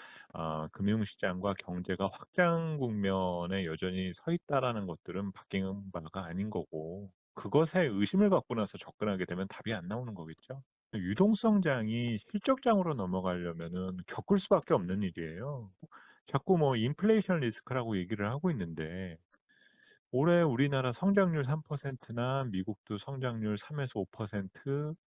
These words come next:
이 정도 성장을 하는데 물가가 안 오른다는 건 말이 안 되는 거잖아요. 문제는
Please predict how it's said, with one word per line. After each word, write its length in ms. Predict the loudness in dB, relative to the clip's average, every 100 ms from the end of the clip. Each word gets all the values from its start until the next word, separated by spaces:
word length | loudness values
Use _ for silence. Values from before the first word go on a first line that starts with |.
| -10
이 140 | 0
정도 320 | 4 4 4
성장을 480 | 4 2 4 4 4
하는데 440 | 2 2 0 2 2
물가가 440 | 4 4 4 6
안 120 | 4 4
오른다는 420 | 2 2 0 0
건 140 | 0
말이 260 | -2 -4 -6
안 120 | 0
되는 200 | 2 2
거잖아요. 380 | -2 -4 -6 -12 -20 _ -20 -20 -20 -14
문제는 580 | -4 0 4 4 4 2